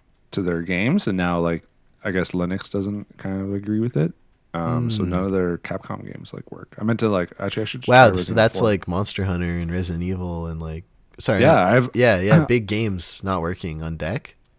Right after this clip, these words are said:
Speaker 1: I have Resident Evil four, like, the O G one. Um,
Speaker 2: Huh.
Speaker 1: I've been meaning to, like, try it.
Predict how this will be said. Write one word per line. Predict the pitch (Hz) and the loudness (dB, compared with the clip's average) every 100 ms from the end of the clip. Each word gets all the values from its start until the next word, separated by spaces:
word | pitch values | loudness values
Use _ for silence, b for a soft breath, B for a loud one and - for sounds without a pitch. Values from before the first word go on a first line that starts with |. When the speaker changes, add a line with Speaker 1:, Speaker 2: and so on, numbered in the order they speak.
| _ _ - | _ _ -2
Speaker 1:
I | - | 2
have | 107 110 | 4 4
Resident | 113 113 120 | 4 4 2
Evil | 113 | 2
four, | 98 - 98 101 98 98 | 0 2 2 4 4 2
like, | 92 90 | 0 0
the | |
O | 95 | 0
G | 92 98 | 0 0
one. | 120 85 80 85 _ _ _ - | 0 -2 -6 -12 _ _ _ -6
Um, | 85 82 160 | -4 -2 -2
Speaker 2:
Huh. | 135 90 | -2 -2
Speaker 1:
I've | 95 | -4
been | 95 95 | -4 -4
meaning | 95 90 | -4 -4
to, | |
like, | 85 85 | -6 -8
try | - 87 | -12 -14
it. | - | -16